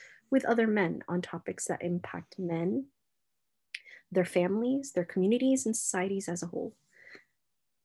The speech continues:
I-, it's an unadulterated and an unfiltered look at what life is like from a man's perspective. Hi, I'm Reham. I'm the host and the Genuine Men's Coach. This is our twentieth episode of the Genuine Men's Chat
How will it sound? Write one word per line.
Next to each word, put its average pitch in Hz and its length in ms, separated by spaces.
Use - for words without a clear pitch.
I-, - 120
it's 247 200
an 269 160
unadulterated 240 1000
and 185 160
an 180 300
unfiltered 208 1400
look 170 340
at 175 160
what 190 260
life 185 280
is 196 140
like 170 320
from 196 160
a 190 60
man's 170 280
perspective. - 540
Hi, 175 280
I'm 185 140
Reham. 190 560
I'm 160 120
the 160 60
host 214 420
and 220 380
the - 20
Genuine 175 400
Men's 160 560
Coach. - 500
This 202 160
is 196 140
our 185 160
twentieth 254 560
episode 165 480
of 170 160
the - 60
Genuine 165 340
Men's 156 240
Chat 147 240